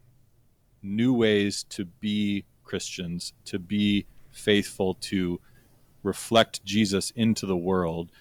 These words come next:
in a way that is, I think C S Lewis called it a well-angled mirror.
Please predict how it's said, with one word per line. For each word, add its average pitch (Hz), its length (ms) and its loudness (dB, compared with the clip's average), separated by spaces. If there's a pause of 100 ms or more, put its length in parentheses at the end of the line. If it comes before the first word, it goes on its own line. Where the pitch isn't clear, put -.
(420)
in 110 120 2
a 107 80 6
way 92 200 4
that 87 240 -4
is, 95 520 0 (380)
I 107 60 -6
think 101 220 -4 (500)
C - 220 -2
S 95 220 0
Lewis 90 300 0 (100)
called 95 240 4
it - 80 -2
a 92 120 0
well-angled 92 800 2
mirror. 82 440 -6